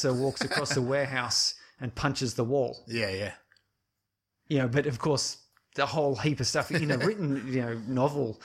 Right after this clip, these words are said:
Speaker 2: Yeah.
Speaker 1: a whole heap of thought has happened and they've
Speaker 2: Subtext,
Speaker 1: noticed this, that, and
Speaker 2: subtext.
Speaker 1: there's remembering this and they're doing that.
Speaker 2: Yeah.
Speaker 1: And then they, at the end of it, punch the wall. Whereas in a screenplay,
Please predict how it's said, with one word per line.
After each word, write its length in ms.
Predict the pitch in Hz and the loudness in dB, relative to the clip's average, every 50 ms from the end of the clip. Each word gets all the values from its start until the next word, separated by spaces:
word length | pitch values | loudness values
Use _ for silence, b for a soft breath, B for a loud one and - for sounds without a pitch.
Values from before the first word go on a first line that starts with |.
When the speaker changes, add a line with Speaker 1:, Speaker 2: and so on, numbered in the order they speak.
| B B B B | B B B B
Speaker 2:
Yeah. 160 | 110 101 87 | -8 -6 -4
Speaker 1:
a 60 | - | -4
whole 220 | 117 - 165 151 135 | -2 2 2 4 4
heap 180 | 135 139 - | 4 2 2
of 80 | 120 - | 0 -4
thought 300 | - - 160 156 143 123 | -2 -2 0 0 2 0
has 140 | 139 123 - | 0 -2 -2
happened 440 | - 127 127 - - 139 131 131 123 | -4 -6 -6 -4 -4 -4 -2 -2 -4
and 160 | 117 113 104 B B B B - | -4 -6 -8 B B B B -2
they've 140 | - 127 127 | 0 0 2
Speaker 2:
Subtext, 100 | 120 147 | 2 2
Speaker 1:
noticed 340 | 151 156 160 156 151 - - | 2 4 2 2 2 2 2
this, 120 | 151 131 | 0 2
that, 140 | 123 143 143 | 2 2 2
and 120 | 143 139 135 | 2 0 0
Speaker 2:
subtext. 120 | 127 123 | 0 0
Speaker 1:
there's 280 | 120 120 117 117 - - | 0 0 -2 -2 -6 -2
remembering 600 | 127 131 131 139 147 151 151 151 139 139 135 139 | 0 0 2 4 2 2 2 2 0 0 0 2
this 280 | 139 139 143 139 - - | 0 0 0 0 -2 -2
and 100 | 131 120 | -4 -4
they're 80 | 117 110 | -4 -6
doing 400 | 110 - 151 143 135 139 135 127 | -4 -2 0 0 0 0 -2 -2
that. 160 | 123 120 117 | -2 -2 -2
Speaker 2:
Yeah. 160 | 98 90 127 | -4 -2 -2
Speaker 1:
And 100 | 127 131 | 0 0
then 100 | 127 135 | 0 0
they, 220 | 127 120 117 113 B B B B B B B | 0 -2 -2 -4 B B B B B B B
at 140 | - 135 131 | -4 -2 0
the 100 | 131 139 | 2 2
end 80 | 147 147 | 2 2
of 60 | 135 | 2
it, 80 | 120 | 0
punch 240 | - 120 120 113 - | 0 -4 -4 -4 -4
the 60 | - | -4
wall. 220 | 117 113 113 113 113 | -2 0 0 2 2
Whereas 300 | 113 117 117 117 117 - | 2 2 2 2 -2 -6
in 220 | - - 135 120 | -6 -6 -4 -2
a 120 | 117 110 110 | -2 -2 -2
screenplay, 680 | - - - 185 185 170 - - 120 110 113 113 | -2 -2 0 0 0 0 2 2 0 0 0 -2